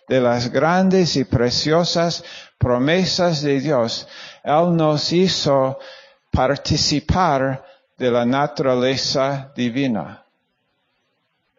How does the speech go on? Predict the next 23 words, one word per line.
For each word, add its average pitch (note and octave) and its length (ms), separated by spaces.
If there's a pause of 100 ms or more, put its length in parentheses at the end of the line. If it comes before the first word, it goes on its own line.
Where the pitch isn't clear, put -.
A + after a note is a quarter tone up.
(720)
Y, B2+ 580 (520)
y C3 140
entonces, B2+ 1000
y, C3 380
y B2+ 40
de C3 320
eso C#3 520
está B2 340
hablando C#3 440
cuando B2+ 440
habla D3 360
de A#2+ 180
la B2 340
unción. B2+ 880 (1040)
La A#2 220
unción D3 1000 (520)
de B2+ 220
Dios, C3+ 600
el B2 220
Espíritu D3+ 1000
de B2+ 180
Dios B2+ 400
enseñándonos. C3+ 1600